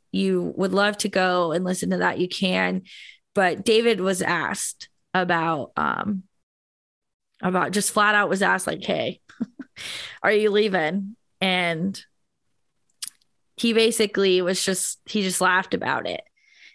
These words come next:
And again, this is just me reading from what people shared that they heard, is that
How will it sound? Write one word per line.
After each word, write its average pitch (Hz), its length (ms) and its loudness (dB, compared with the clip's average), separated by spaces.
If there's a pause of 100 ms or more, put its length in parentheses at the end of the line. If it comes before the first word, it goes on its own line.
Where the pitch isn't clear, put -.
And 185 460 -2 (1000)
again, 196 280 2
this 190 160 0
is 196 100 0
just 185 200 -2
me 196 160 2
reading 185 360 2
from 180 220 0
what 165 140 0
people 180 240 0
shared 175 220 0
that 165 120 0
they 165 140 0
heard, 180 340 2
is 175 180 -2
that 156 240 -2